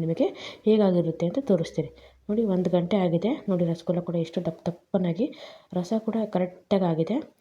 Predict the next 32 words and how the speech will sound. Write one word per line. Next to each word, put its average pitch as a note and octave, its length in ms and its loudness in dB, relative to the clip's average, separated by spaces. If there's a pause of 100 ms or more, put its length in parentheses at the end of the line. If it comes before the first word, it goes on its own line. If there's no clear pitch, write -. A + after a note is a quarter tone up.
(560)
ನಂತರ G3 260 0 (140)
ಒಂದು F#3+ 180 0
ನಿಮ್ಗೆ F#3 240 -2
ತೆಗೆದು F3+ 320 0
ಕೂಡ F#3+ 120 -2 (100)
ತೋರಿಸ್ತೀನಿ, F3 400 0
ಅಂದರೆ G3+ 180 0 (220)
ಫುಲ್ F#3 240 0
ದೊಡ್ಡ D#3+ 160 2
ದೊಡ್ಡದು G3 360 0
ಮಾಡಿದ್ದೀನಿ E3 460 0
ನಾನು. E3 160 -2 (460)
ನೀವು G#3+ 180 2
ಸಣ್ಣ F#3+ 200 2 (100)
ಸಣ್ಣ A3 440 2
ಮಾಡಿದ್ರೆ G#3 300 -2 (100)
ತುಂಬ G3+ 320 2
ರಸಗುಲ್ಲ E3+ 400 -4
ಆಗ್ತವೆ. F#3 300 -2 (380)
ನಾನು A3+ 160 -2
ಸ್ವಲ್ಪ A3 180 -2 (120)
ದೊಡ್ಡ D#3+ 220 2 (160)
ಮಾಡೋದ್ರಿಂದ F#3 520 2
ಸ್ವಲ್ಪ C4 180 -4 (100)
ಸ್ವಲ್ಪ A#3 240 -2 (120)
ರಸಗುಲ್ಲ E3 400 -4
ಆಗಿದೆ. D3 220 -8 (640)
But G#3+ 220 -2 (220)
ಅದ್ರ F3 140 -2 (160)
ರುಚಿ F3+ 240 -4 (100)
ಮಾತ್ರ G#3+ 240 0
ತುಂಬಾ F#3 320 0